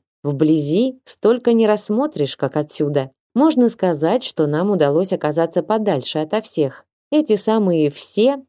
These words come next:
были внизу, плыли степенно по ковру, как крупные неповоротливые рыбы. Те, кто выбивался из общего темпа, бросались в глаза сразу. Снующие слуги с подносами,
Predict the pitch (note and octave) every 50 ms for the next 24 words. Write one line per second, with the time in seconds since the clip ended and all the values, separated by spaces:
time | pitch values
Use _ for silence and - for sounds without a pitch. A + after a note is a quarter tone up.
0 | _ _ _ C#3+ D#3 A#3 D4 D4+ D4+ A#3+ A#3+ A#3+ A#3 A3 E3 D3+ D3 C#3+ C#3+ C#3+
1 | _ _ _ _ _ - F3 F#3+ A#3 C4+ C4 A3 G3 F3+ - - - F3 D#3+ D#3
2 | - G3 A#3 A#3 G#3+ F3 D3 C#3 - C#3 C3+ - C#3 C3+ C3+ D3 F3+ A3+ A3+ F#3+
3 | _ _ - D#3 D3+ - - _ - - F3+ G3+ C4 C#4+ C4+ - A3 G#3+ G#3+ G3+
4 | F#3 F3 E3 D3+ - D3 C#3 C#3 C3+ D3 E3+ F3 - E3 D#3 D3+ D3 D#3 D#3 D#3
5 | D3+ C#3+ C3 C#3 C3+ C3 B2 B2+ B2+ B2+ - _ _ _ _ _ - F3+ F3 E3+
6 | E3+ - D#3+ D3+ D3 D#3+ D#3 D3+ D#3 D#3 D#3+ F3 F3+ E3+ - - C#3+ C#3 C#3 C3+
7 | D#3 C#3+ C#3 - D#3 C#3+ D3 C#3+ C#3+ _ G3+ A3+ A#3+ A3+ - D#3 D3 - _ _
8 | _ F3+ F#3+ G3+ G#3 G3+ D4 D4+ C#4+ C4 G3+ F#3 E3+ D3+ C#3+ - D#3+ D#3 D3+ C#3+
9 | D#3+ E3 E3 D#3+ - D#3 D3 C3+ C3 A#2+ - B2 A#2+ B2 _ _ _ _ _ _
10 | - - - G#3+ A#3 C4 D4 D#4 D4+ - - - F3 D#3 D3+ D3 - - D3 D3+
11 | G3+ B3+ B3+ G#3 G3 G3 - _ - F#3 F3 E3+ E3+ F3 F3 E3+ - - D#3+ D#3
12 | D3+ D3+